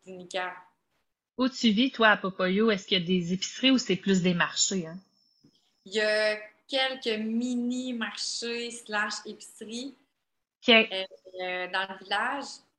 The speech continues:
Speaker 1: mettons en moto, euh, deux minutes de moto.
Speaker 2: Ok.
Speaker 1: Mais, mais sinon, euh, la plus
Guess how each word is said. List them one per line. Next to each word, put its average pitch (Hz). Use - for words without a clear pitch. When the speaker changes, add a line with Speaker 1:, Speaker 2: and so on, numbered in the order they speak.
Speaker 1:
mettons 196
en 202
moto, 220
euh, 180
deux 190
minutes 202
de 196
moto. 208
Speaker 2:
Ok. 214
Speaker 1:
Mais, 196
mais 196
sinon, 208
euh, 185
la 190
plus 220